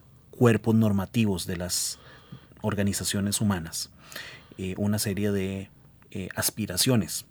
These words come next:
hacia lo cual se camina o hacia lo, o, o, o bajo lo cual deberíamos de accionar nuestros,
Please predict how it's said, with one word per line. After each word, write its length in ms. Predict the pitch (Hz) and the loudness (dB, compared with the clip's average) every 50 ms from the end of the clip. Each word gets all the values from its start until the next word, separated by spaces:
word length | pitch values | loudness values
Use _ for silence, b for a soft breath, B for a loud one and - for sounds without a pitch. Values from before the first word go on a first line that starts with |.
| - - - | -14 -12 -8
hacia 240 | - - - 92 90 | -6 -6 -4 -4 -4
lo 80 | 82 | -6
cual 400 | 82 - - 98 98 101 104 98 | -4 0 2 2 4 4 2 0
se 480 | 98 - - 95 95 98 107 110 95 - | -2 -2 -2 -2 -2 -2 -2 -4 -4 -6
camina 480 | - - 87 87 117 156 170 127 87 - - - - _ - - | -10 -6 -2 2 4 6 6 6 4 2 -4 -14 -20 _ -20 -16
o 200 | - - - - | -12 -8 -6 -6
hacia 240 | 87 - - - 92 | -6 -4 -6 -6 -6
lo, 120 | 90 92 95 | -6 -6 -6
o, 340 | - - - 98 104 101 - | -6 -6 -4 -2 -2 -2 -2
o, 180 | - 110 110 - - | -4 -4 -4 -2 2
o 180 | 120 117 117 113 | 4 4 6 8
bajo 320 | 110 107 104 - - 117 | 8 6 6 6 4 4
lo 120 | 107 104 | 4 4
cual 320 | - - - 113 113 117 117 | 4 4 4 4 4 4 4
deberíamos 920 | 120 113 107 101 98 104 110 110 110 107 107 117 131 127 - - - - B B B B B B B - - | 2 2 2 2 2 0 0 0 2 2 2 2 2 2 0 -2 -4 -6 B B B B B B B -18 -16
de 480 | - - - 87 87 90 98 101 95 - - b b b b b b - - - | -12 -8 -6 -4 -4 -2 -4 -4 -6 -8 -12 b b b b b b -20 -14 -8
accionar 680 | - 107 104 - - - 104 95 95 95 95 90 90 101 | -6 -4 -2 0 0 0 0 0 0 0 0 0 -2 -4
nuestros, 920 | 98 95 92 92 - - - - - 101 101 95 87 - - - - - | -4 -4 -4 -4 -6 -6 -6 -4 -2 0 0 0 0 -2 -6 -8 -10 -12